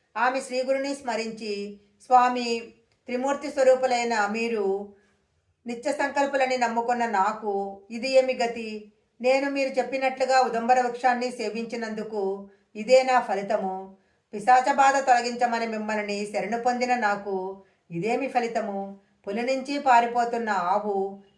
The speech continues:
కసాయి వారిని శరణు పొందినట్లున్నది. తన కష్టాలు నివారించుకోవటానికి దేవాలయంలో ప్రవేశించిన వానిపై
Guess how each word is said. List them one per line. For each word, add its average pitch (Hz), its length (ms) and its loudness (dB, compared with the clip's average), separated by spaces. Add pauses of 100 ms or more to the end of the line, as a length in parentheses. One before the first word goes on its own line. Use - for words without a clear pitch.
(120)
కసాయి 240 360 6
వారిని 254 420 2
శరణు 220 300 -4
పొందినట్లున్నది. 170 1000 -6 (420)
తన 226 100 2
కష్టాలు 247 600 4
నివారించుకోవటానికి 233 1500 0 (280)
దేవాలయంలో 254 720 6
ప్రవేశించిన 233 680 -4
వానిపై 196 680 -2